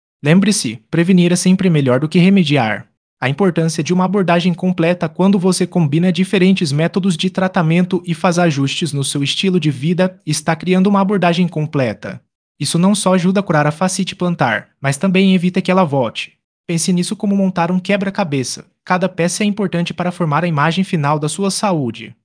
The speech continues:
Testemunhos de quem usou acupuntura para fascite plantar. Histórias de sucesso com acupuntura. Quando você pensa em fascite plantar,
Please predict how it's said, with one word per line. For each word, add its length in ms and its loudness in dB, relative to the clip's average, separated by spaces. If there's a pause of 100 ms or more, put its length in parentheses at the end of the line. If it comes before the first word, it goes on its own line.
(260)
Testemunhos 400 -2
de 100 -2
quem 280 -2
usou 200 0
acupuntura 600 -2
para 180 -2
fascite 460 -2
plantar. 420 0
Histórias 400 0
de 100 -4
sucesso 540 -4
com 160 -2
acupuntura. 580 -2
Quando 300 -2
você 260 -2
pensa 300 -4
em 60 0
fascite 440 -2
plantar, 600 0